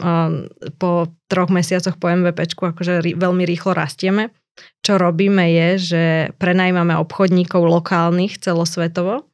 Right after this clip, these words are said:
To znamená, že ak akýkoľvek startup alebo firma chce obchodníka, povedzme, v New Yorku, môže jednoducho prísť na našu platformu, vyberie si ho a na pár klikov si môže hajrnúť obchodníka kdekoľvek.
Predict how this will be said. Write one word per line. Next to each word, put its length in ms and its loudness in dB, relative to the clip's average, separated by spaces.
To 80 2
znamená, 400 4
že 80 0
ak 160 -4
akýkoľvek 560 -2
startup 480 -4
alebo 240 -2
firma 480 0
chce 240 -4
obchodníka, 560 -2
povedzme, 320 -2
v 160 2
New 80 4
Yorku, 400 0
môže 320 2
jednoducho 400 0
prísť 400 -2
na 80 2
našu 240 0
platformu, 720 0
vyberie 400 2
si 240 0
ho 240 2
a 240 -2
na 80 2
pár 240 -2
klikov 400 -2
si 80 -4
môže 240 2
hajrnúť 560 0
obchodníka 560 -2
kdekoľvek. 560 -6